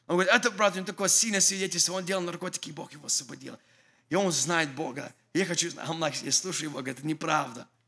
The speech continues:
Ты не должен делать наркотики, чтобы познать благодать Божию». В Писании написано, что ты должен такие вещи делать. Это когда ты поймёшь, узнаешь лично, можешь всю жизнь ходить в церковь, но когда ты узнаешь,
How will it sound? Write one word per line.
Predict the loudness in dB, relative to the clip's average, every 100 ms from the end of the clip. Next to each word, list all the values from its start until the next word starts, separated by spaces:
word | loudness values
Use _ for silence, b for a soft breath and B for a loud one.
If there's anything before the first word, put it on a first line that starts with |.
| _ _ _ _ -2
Ты | 2
не |
должен | 4 4 4
делать | 0 0
наркотики, | -4 -6 -6 -4
чтобы | -4 -4
познать | -4 -4 -4
благодать | -6 -6 -6 -6
Божию». | -8 -6 -6 -6 _ _ _ _
В | 0
Писании | 4 4
написано, | 2 2 2
что | 2 2
ты | 2
должен | 4 2
такие | -2 -4 2
вещи | 2
делать. | 4 0 B B B
Это | -6 -4
когда | -2 -4
ты | -4 -8 _ 0
поймёшь, | 0 4 2 2 -2
узнаешь | 0 0 2 4 4 4
лично, | 2 0
можешь | 0 0
всю | 2
жизнь | 0 0
ходить | -2 2
в |
церковь, | 2 0 -8 -12 b b b
но | -4
когда | -2 0
ты |
узнаешь, | 4 4 6 6 8 6 2 -2